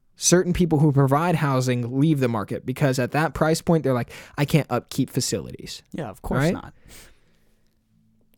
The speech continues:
Speaker 1: Other competitors begin to say, "Well, forget this.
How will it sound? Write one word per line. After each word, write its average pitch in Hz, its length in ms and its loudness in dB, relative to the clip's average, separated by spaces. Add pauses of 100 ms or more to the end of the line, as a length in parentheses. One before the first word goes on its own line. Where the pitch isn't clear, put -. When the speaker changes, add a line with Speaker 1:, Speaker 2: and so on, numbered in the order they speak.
Speaker 1:
Other 226 260 6
competitors 131 800 2 (140)
begin 147 240 4
to 135 80 2
say, 131 400 0
"Well, 160 240 4
forget 156 480 2
this. 156 540 2